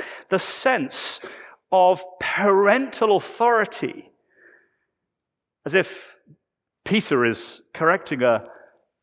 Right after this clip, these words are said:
wayward third grader. He rebukes Jesus. But Jesus turns to him and rebukes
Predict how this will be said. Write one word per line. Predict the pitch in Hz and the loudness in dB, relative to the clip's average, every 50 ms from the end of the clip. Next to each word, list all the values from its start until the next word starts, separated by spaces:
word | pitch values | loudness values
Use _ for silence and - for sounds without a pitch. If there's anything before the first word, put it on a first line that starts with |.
| _ _ _ _ - | _ _ _ _ -6
wayward | 113 139 175 190 185 165 151 135 123 | -2 2 4 4 4 4 2 0 0
third | 113 - - 156 143 139 - - | -2 -2 0 0 0 0 -2 -6
grader. | - 160 160 170 180 175 160 143 104 107 110 - - - - _ _ _ _ _ _ _ _ _ _ _ _ | -4 -2 0 0 0 0 0 -2 -2 -4 -6 -10 -14 -20 -20 _ _ _ _ _ _ _ _ _ _ _ _
He | - 196 196 | -4 -2 0
rebukes | 185 190 185 135 - 175 202 247 233 - - | 2 2 0 0 -2 -4 -4 -4 -6 -10 -12
Jesus. | - - 160 147 - 135 - - - - - - - - - _ _ _ _ _ _ _ _ _ _ _ _ _ _ _ _ _ _ _ _ _ _ _ _ _ _ _ _ _ - | -12 -10 -10 -10 -10 -12 -14 -14 -16 -16 -18 -20 -20 -20 -20 _ _ _ _ _ _ _ _ _ _ _ _ _ _ _ _ _ _ _ _ _ _ _ _ _ _ _ _ _ -8
But | - 135 | -8 -2
Jesus | - 196 233 226 - 214 185 - | 0 0 0 0 0 -2 -6 -2
turns | - 196 190 180 175 - - | 2 4 4 4 2 0 -4
to | - 170 | -4 -2
him | 135 180 165 147 139 147 | 2 2 2 2 2 2
and | - 143 143 139 123 | 2 2 2 2 0
rebukes | 131 127 113 - 147 151 143 143 147 - - - - | 0 -2 0 0 2 2 2 2 -2 -8 -14 -14 -16